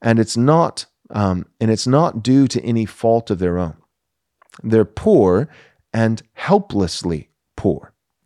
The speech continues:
The practical criteria is established first. Then Paul goes even further and begins to establish a spiritual criteria. Is she faithful? So one, is this poor individual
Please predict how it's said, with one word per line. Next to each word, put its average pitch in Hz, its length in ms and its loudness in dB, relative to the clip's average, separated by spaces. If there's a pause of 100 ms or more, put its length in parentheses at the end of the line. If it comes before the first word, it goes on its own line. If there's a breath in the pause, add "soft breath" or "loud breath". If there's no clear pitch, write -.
(160)
The - 140 -20
practical 139 880 -2 (220 soft breath)
criteria 92 640 0
is 107 100 -4
established 107 520 0
first. 170 320 0 (240 loud breath)
Then 175 640 2 (180)
Paul 185 260 4
goes 165 240 4
even 170 240 0
further 196 440 0 (260)
and 127 160 0
begins 139 400 0
to 151 120 -2
establish 151 540 0
a 165 60 -4
spiritual - 840 -2 (120)
criteria. 87 600 -4 (520 soft breath)
Is 117 100 2
she - 160 -4
faithful? - 580 -2 (840)
So - 160 0
one, 135 480 2 (480)
is 175 240 4
this 175 180 4
poor 156 320 2
individual 113 640 2